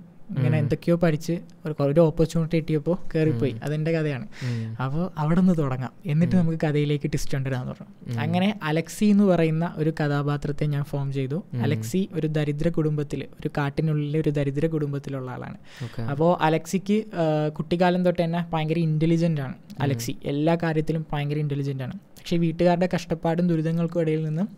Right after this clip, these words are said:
Speaker 2: ഉം.
Speaker 1: അലക്സിക്ക് പുറത്തേക്ക് വരണം.
Speaker 2: ഉം.
Speaker 1: അങ്ങനെ അലക്സിക്ക് കിട്ടിയ ഒരു ഓപ്പർച്യൂണിറ്റി എന്നാണ് അലക്സി എന്ത് ചെയ്യുന്നത്, കൂട്ടുകാർക്കൊപ്പം ആ ഒരു സിറ്റിയിലേക്ക് പഠനത്തിനായിട്ട് വരുന്നത്.
Speaker 2: നൈസ്.
Speaker 1: പിന്നെ ആ പഠന, ആ, സിറ്റിയിലേക്ക് വന്നിട്ട് ആ സിറ്റിയിലെ മാറ്റങ്ങൾ അവനെ മാറ്റിയെടുത്തു.
Speaker 2: ഉം.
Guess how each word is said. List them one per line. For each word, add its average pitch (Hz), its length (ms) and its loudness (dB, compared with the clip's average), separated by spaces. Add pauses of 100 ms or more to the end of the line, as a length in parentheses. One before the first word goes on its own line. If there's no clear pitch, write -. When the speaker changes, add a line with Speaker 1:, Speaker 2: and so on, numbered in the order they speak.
Speaker 2:
ഉം. 127 40 0
Speaker 1:
അലക്സിക്ക് 151 400 -2
പുറത്തേക്ക് 151 440 0
വരണം. 135 340 0 (340)
Speaker 2:
ഉം. 117 180 -4
Speaker 1:
അങ്ങനെ 196 220 6
അലക്സിക്ക് 190 440 4
കിട്ടിയ 196 340 4
ഒരു 180 120 6
ഓപ്പർച്യൂണിറ്റി 175 720 6
എന്നാണ് 160 340 2 (260)
അലക്സി 147 440 -4
എന്ത് 147 140 -4
ചെയ്യുന്നത്, 143 400 -2
കൂട്ടുകാർക്കൊപ്പം 147 840 -2 (160)
ആ 135 120 -6
ഒരു 139 300 -2 (260)
സിറ്റിയിലേക്ക് 170 560 2
പഠനത്തിനായിട്ട് 143 680 -2
വരുന്നത്. 127 400 -6
Speaker 2:
നൈസ്. 107 440 -8
Speaker 1:
പിന്നെ 165 200 4
ആ 202 40 8
പഠന, 190 420 6 (100)
ആ, 160 180 4
സിറ്റിയിലേക്ക് 185 560 2
വന്നിട്ട് 175 360 2
ആ 165 80 2
സിറ്റിയിലെ 180 540 2
മാറ്റങ്ങൾ 170 720 2 (120)
അവനെ 156 300 2
മാറ്റിയെടുത്തു. 151 800 -2
Speaker 2:
ഉം. 113 300 -6